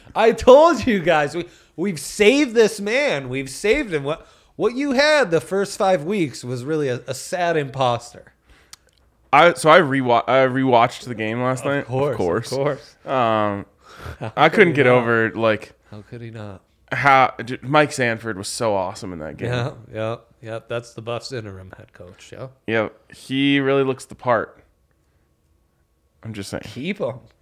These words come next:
Speaker 2: Give him the Bizacha treatment.
Speaker 1: He's gonna have to win
Speaker 2: Don't
Speaker 1: a
Speaker 2: let him
Speaker 1: lot more
Speaker 2: go.
Speaker 1: games than that,
Speaker 2: Yeah,
Speaker 1: but,
Speaker 2: yeah.
Speaker 1: but
Speaker 2: Hey,
Speaker 1: I'm just
Speaker 2: we
Speaker 1: saying
Speaker 2: said
Speaker 1: he
Speaker 2: October was their month,
Speaker 1: he
Speaker 2: so
Speaker 1: doesn't he
Speaker 2: already
Speaker 1: just look like he would be the head coach of C U?
Speaker 2: He looks like a fine head coach, at least a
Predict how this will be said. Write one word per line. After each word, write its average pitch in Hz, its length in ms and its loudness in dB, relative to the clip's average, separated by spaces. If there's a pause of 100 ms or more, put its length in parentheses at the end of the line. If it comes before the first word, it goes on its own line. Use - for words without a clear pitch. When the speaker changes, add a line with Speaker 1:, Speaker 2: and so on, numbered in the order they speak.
(380)
Speaker 2:
Give 127 120 -10
him 151 140 -8
the 139 100 -4
Bizacha 127 640 -6
treatment. 113 440 -12
Speaker 1:
He's 131 160 -8
gonna 170 180 4
have 135 180 4
to 120 100 -4
win 110 180 0
Speaker 2:
Don't 104 140 -2
Speaker 1:
a - 20 -2
Speaker 2:
let - 20 -
him 107 40 0
Speaker 1:
lot 110 260 0
more 117 240 2
Speaker 2:
go. 110 60 -4
Speaker 1:
games 131 320 -2
than 123 180 -2
that, 151 240 2
Speaker 2:
Yeah, 147 300 4
Speaker 1:
but, - 100 -10
Speaker 2:
yeah. 127 200 2 (500)
Speaker 1:
but 139 180 8
Speaker 2:
Hey, 147 120 6
Speaker 1:
I'm 151 60 4
just 180 140 4
Speaker 2:
we - 40 -2
Speaker 1:
saying 185 320 8
Speaker 2:
said 170 100 4
Speaker 1:
he 151 40 2
Speaker 2:
October 156 720 0
was 135 240 -2
their 143 160 -6
month, 135 560 -4
Speaker 1:
he 165 80 -2
Speaker 2:
so 123 200 2
Speaker 1:
doesn't 202 260 6
he 208 60 4
Speaker 2:
already 202 200 2
Speaker 1:
just 160 160 -4
look 123 240 -2
like 131 180 0
he 123 100 -6
would 127 160 -4
be 123 120 -2
the 110 120 -2
head 113 140 0
coach 110 240 -2
of 107 100 -12
C 104 180 -10
U? 101 180 -8 (140)
Speaker 2:
He 196 320 -10
looks 180 380 -4
like 226 180 -6
a 220 60 -6
fine 170 520 -8
head 175 260 -8
coach, 170 360 -4
at 339 220 -10
least 381 360 -8
a 160 340 -8